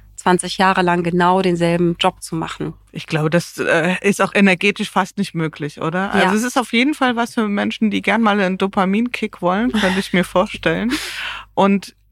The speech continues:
Speaker 2: du warst ja, wenn ich das richtig recherchiert habe, auch eine der ersten Frauen, die es dann sehr hoch hinaus geschafft hat im Investmentbanking.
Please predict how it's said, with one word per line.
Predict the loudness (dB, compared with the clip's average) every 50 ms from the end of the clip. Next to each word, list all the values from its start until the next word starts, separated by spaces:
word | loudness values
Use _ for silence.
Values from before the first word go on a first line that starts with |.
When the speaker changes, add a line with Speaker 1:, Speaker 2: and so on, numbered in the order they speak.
| _ _ _ _ _ -18 -16 -8 -2
Speaker 2:
du | -2 -2 -2 -4 -4
warst | 0 0 2 2 2 -2 0 0
ja, | 0 0 2
wenn | 0 -2
ich | -2 -4
das | -6 -12 -10 -6
richtig | -8 -8 -8 -8 -14 -8 -6
recherchiert | -6 -4 -2 -4 -4 -4 -2 -2 -2 -2 0
habe, | -4 -4 -2 -4
auch | -4 0
eine | 0 2 2 2 2
der | 2 0 0
ersten | 0 -2 -2 -4 -4 -6 -8
Frauen, | -6 -4 -4 -2 0 0 0 0 0
die | -2
es | -4 -4 -6 -4
dann | -2 0 0 0 0
sehr | 2 2 2 2
hoch | 2 -2 -6 -8 -12 -14 -8
hinaus | -6 -2 0 2 2 2 0 0 -2
geschafft | -6 -6 -4 -2 -4 -4 -2 -4
hat | -4 -2
im | 0 -2 0
Investmentbanking. | 0 0 0 0 0 -2 -2 0 0 0 0 2 2 0 0 0 0 2 2 2 2